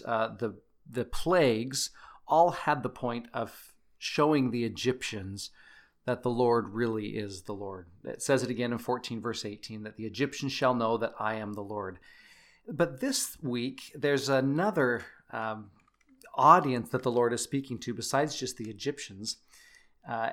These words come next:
and it's the Israelites themselves. This is chapter sixteen, verse twelve. "I have heard the murmuring of the children of Israel. Speak unto them, saying,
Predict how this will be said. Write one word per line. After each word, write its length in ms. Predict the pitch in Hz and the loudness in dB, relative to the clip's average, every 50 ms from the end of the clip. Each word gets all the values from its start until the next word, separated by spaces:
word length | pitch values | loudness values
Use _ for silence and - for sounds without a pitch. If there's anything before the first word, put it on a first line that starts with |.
| - | -2
and 300 | - 135 131 131 135 - | 0 2 2 2 2 2
it's 160 | 143 131 - - | 0 0 0 -2
the 180 | - 131 127 | 0 0 2
Israelites 520 | 139 135 143 170 160 135 127 127 127 127 - | 2 0 0 0 0 2 2 2 2 0 -4
themselves. 720 | - 120 113 - - 135 139 123 98 92 - - - - _ - | -8 -8 -6 -2 0 0 0 0 0 -4 -6 -10 -12 -12 _ -14
This 340 | 196 139 113 135 135 135 - 139 | -10 0 2 4 4 4 4 2
is 280 | 127 120 117 117 - | 2 2 0 -2 -4
chapter 360 | - - 135 123 120 - 123 | -2 2 2 2 2 2 0
sixteen, 420 | 110 - - - - - - 120 113 | -2 -2 -2 -2 -2 -2 -4 -4 -4
verse 180 | 117 117 - | -4 -6 -6
twelve. 520 | - - - 127 117 104 95 95 92 - - - - - - - - - - - - - _ _ _ _ _ - | -6 -2 0 0 0 0 -2 -6 -10 -12 -20 -20 -20 -20 -20 -20 -20 -20 -20 -20 -20 -20 _ _ _ _ _ 6
"I 60 | 131 139 | 6 6
have 120 | 135 - | 6 8
heard 240 | - - 170 175 - | 10 10 10 10 10
the 60 | 175 | 6
murmuring 340 | 165 165 156 151 156 156 151 | 4 4 6 6 4 2 2
of 80 | 143 | 0
the 60 | 156 151 | -2 0
children 280 | - - 147 147 156 | 2 2 2 4 2
of 80 | 143 - | 0 0
Israel. 340 | 123 113 - - 120 117 113 | 0 0 -2 -2 -2 -2 -2
Speak 380 | - - - - 143 135 - | -2 -2 -2 -2 -4 -2 -2
unto 200 | 143 127 127 139 | -2 -2 -2 -2
them, 320 | 113 110 98 95 113 120 117 | -4 -4 -6 -6 -6 -6 -6
saying, 540 | - - - 113 101 92 90 98 113 120 | -4 -2 -2 -2 -2 -4 -8 -10 -10 -10